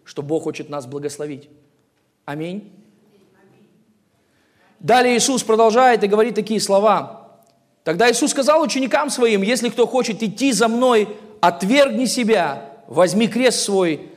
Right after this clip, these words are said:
следуй за мной, ибо кто хочет душу свою сберечь, тот потеряет её. И кто хочет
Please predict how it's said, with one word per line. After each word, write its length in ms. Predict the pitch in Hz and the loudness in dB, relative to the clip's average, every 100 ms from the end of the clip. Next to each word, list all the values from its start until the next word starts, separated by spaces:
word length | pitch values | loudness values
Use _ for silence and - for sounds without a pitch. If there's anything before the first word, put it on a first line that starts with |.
| - | -8
следуй 560 | - 202 285 349 277 | -2 2 4 4 2
за 120 | 220 220 | 0 0
мной, 460 | 202 185 185 185 - - | 2 0 -2 -6 -20 -8
ибо 180 | 143 180 | -2 -2
кто 160 | 190 214 | 0 -2
хочет 500 | 214 214 214 151 143 | 2 0 0 -6 -2
душу 360 | 269 247 190 | 0 0 -4
свою 260 | - 165 165 | -4 -4 -4
сберечь, 520 | 147 180 185 185 - - - - | -2 0 0 0 -4 -14 -16 -8
тот 160 | 156 | -6
потеряет 640 | 180 170 180 214 196 156 147 | -4 -2 2 2 2 0 -4
её. 260 | 131 113 - _ _ _ | -8 -10 -14 _ _ _
И 100 | 123 | -14
кто 160 | - 185 | -4 -2
хочет 300 | 185 180 | -2 -6